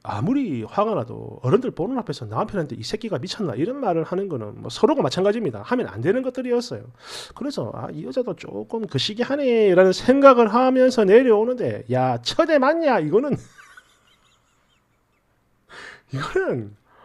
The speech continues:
이게 시-, 그거거든요. 아, 이게 누가 봐도 의도가 "니 전에 임신한 적 있지?" 이걸 물어보는 거잖아.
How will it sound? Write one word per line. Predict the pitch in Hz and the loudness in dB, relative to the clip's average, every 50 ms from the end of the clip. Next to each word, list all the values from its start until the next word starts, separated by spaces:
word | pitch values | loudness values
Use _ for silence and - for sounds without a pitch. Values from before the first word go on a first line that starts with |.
| - - - - _ _ _ _ _ _ _ _ _ _ _ _ _ _ _ _ _ _ _ _ _ _ _ _ _ _ _ _ _ _ _ _ _ _ _ _ _ _ _ _ - | -20 -20 -20 -20 _ _ _ _ _ _ _ _ _ _ _ _ _ _ _ _ _ _ _ _ _ _ _ _ _ _ _ _ _ _ _ _ _ _ _ _ _ _ _ _ -10
이게 | 202 220 330 349 254 156 117 98 104 107 110 - - _ _ _ _ _ _ _ _ _ _ _ _ _ _ _ _ _ _ _ _ _ _ _ | -4 -2 2 2 4 2 2 -2 -6 -14 -18 -20 -20 _ _ _ _ _ _ _ _ _ _ _ _ _ _ _ _ _ _ _ _ _ _ _
시-, | - - - - - _ _ _ _ _ _ _ _ _ _ _ | -20 -18 -18 -18 -20 _ _ _ _ _ _ _ _ _ _ _
그거거든요. | - - 190 220 302 330 339 285 277 175 123 110 101 95 104 107 107 110 104 104 - | -8 -4 -2 -2 -2 -2 -2 -4 -4 -4 -6 -8 -8 -10 -12 -14 -16 -16 -16 -14 -10
아, | - 120 139 180 240 262 269 - - _ _ _ _ | -6 -6 -4 -2 -4 -4 -6 -8 -14 _ _ _ _
이게 | _ 269 202 160 - | _ -10 -10 -10 -8
누가 | - 147 277 370 440 440 | -4 -4 0 4 4 6
봐도 | 415 311 269 202 143 117 | 8 8 6 6 4 2
의도가 | 131 190 185 294 311 220 143 117 107 110 110 110 117 | 0 0 0 0 0 0 -2 -2 -4 -10 -14 -12 -6
"니 | 131 196 240 233 | -4 -2 -2 2
전에 | - 302 330 302 | 2 2 2 2
임신한 | - 160 208 - - 294 302 302 | 0 -2 -2 -2 0 2 2 2
적 | 269 240 240 | 0 -2 -4
있지?" | 302 302 - - 135 | -6 -6 -8 -10 -8
이걸 | - 214 240 339 339 | -6 -4 -4 -2 2
물어보는 | 294 311 330 330 247 226 247 294 330 | 2 4 4 4 4 4 2 2 2
거잖아. | 285 202 131 110 92 98 | 0 0 0 -2 -6 -10